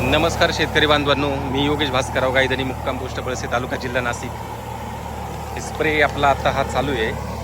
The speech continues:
बरोबर. ही सध्याची परिस्थिती आहे. ट्रॅक्टरच्या सहाय्याने आपण हे करतोय. नवीन बागासाठीचा हा स्प्रे जो आहे, या स्प्रेचं काम आज चालू आहे, बरोबर. आणि ह्या सगळ्या परिस्थितीत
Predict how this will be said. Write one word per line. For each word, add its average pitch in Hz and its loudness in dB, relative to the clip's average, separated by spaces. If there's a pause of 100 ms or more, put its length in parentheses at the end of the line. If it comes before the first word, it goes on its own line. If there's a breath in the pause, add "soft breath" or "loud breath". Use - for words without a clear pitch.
(180)
बरोबर. 135 -2
ही 147 -4
सध्याची 127 -2
परिस्थिती 131 -2
आहे. 120 2
ट्रॅक्टरच्या 127 -2
सहाय्याने 110 -2
आपण 110 -6 (1160)
हे 117 -6
करतोय. 127 -2
नवीन 131 2
बागासाठीचा 123 2
हा 123 2 (680)
स्प्रे 139 0
जो 131 -2
आहे, 117 4 (640)
या 117 -4
स्प्रेचं 135 -4
काम 127 2
आज 123 0
चालू 123 -2
आहे, 113 0 (500)
बरोबर. 131 -2 (540)
आणि 120 -4 (180)
ह्या 123 -6
सगळ्या 117 -2
परिस्थितीत 123 -4